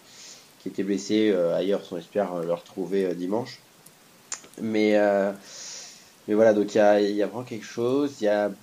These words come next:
beaucoup de, de talent dans cette défense, euh, sur certains postes. Donc, euh,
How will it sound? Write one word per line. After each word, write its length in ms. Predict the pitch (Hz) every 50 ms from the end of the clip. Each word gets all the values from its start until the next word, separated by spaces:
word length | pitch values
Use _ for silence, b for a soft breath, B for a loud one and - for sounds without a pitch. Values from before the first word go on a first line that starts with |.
| - - 127 127
beaucoup 400 | 131 120 120 - - 147 143 139
de, 400 | 123 113 113 107 104 104 104 104
de 120 | 101 104 104
talent 400 | 104 - 120 113 117 123 127 123
dans 100 | 113 107
cette 220 | 110 107 98 95
défense, 540 | 101 101 101 - - 117 117 113 113 - -
euh, 440 | 98 95 92 92 90 90 92 87 82 - - - - - - - - -
sur 200 | - - - 98
certains 360 | - - 98 - - 104 98
postes. 340 | 101 110 113 117 117 117 -
Donc, 160 | 92 92 90 - -
euh, 240 | 92 90 90 92 92